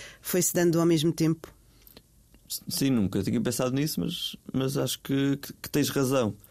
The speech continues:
Speaker 2: Embora não tenha aplicado os conhecimentos de D J, entre aspas.
Speaker 1: Uhum.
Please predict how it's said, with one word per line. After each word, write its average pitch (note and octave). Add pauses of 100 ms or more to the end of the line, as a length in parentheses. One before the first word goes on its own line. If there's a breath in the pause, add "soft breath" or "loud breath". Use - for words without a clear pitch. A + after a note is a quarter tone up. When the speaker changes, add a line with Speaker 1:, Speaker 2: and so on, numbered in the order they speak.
(300 loud breath)
Speaker 2:
Embora A#2+
não A#2+
tenha A#2+
aplicado A2
os -
conhecimentos G#2
de -
D G#2
J, F#2
entre F#2
aspas. G2
Speaker 1:
Uhum. F3